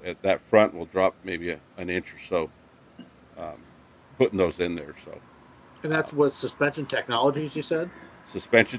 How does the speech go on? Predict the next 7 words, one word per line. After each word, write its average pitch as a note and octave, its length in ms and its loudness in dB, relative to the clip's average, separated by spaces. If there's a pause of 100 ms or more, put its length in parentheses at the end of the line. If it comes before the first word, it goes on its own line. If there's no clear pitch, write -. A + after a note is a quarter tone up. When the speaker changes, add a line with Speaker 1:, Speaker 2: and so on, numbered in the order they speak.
Speaker 1:
Technologies G#2+ 720 6
are G2 100 4
out F#2+ 120 8
of F2 80 -6
Florida. F2+ 480 2 (720)
Speaker 2:
Okay. A2 240 -6 (680)
Speaker 1:
Yeah. - 100 -14